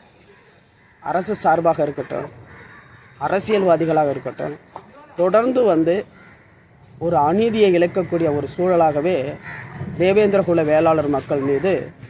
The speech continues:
அமுக்கப்படுகின்றது, நசுக்கப்படுகின்றது என்பதை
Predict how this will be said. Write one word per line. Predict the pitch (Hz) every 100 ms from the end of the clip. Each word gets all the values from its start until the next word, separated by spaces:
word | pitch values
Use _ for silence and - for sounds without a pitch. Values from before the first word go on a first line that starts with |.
| - - - - - - - - - - - - - - - - - - 175
அமுக்கப்படுகின்றது, | 226 247 262 202 190 185 170 151 175 185 - - - - - 156
நசுக்கப்படுகின்றது | 170 240 208 202 190 170 165 143 123 - - - - 151
என்பதை | 170 165